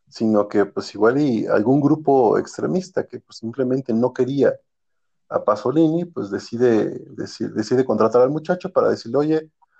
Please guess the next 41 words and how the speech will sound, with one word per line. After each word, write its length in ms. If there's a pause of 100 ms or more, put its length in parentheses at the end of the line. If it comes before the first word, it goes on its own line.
(260)
vas 160
a 60
seducir 400
a 40
este 240
vato, 640 (600)
te 100
va 100
a 40
citar 320
en 120
tal 220
lado, 280
lo 120
llevas 380
a 100
tal 240
lado, 280
le 80
dices 240
que 120
tienes 400
hambre, 340 (500)
y, 100
pues, 220
nosotros 400
nos 160
encargamos 520
del 160
resto, 440
¿no? 220 (280)
Y 120
tú, 180
pues, 160
te 100
puedes 280
pelear 340
con 140
un 120
Alfa 220
Romeo." 280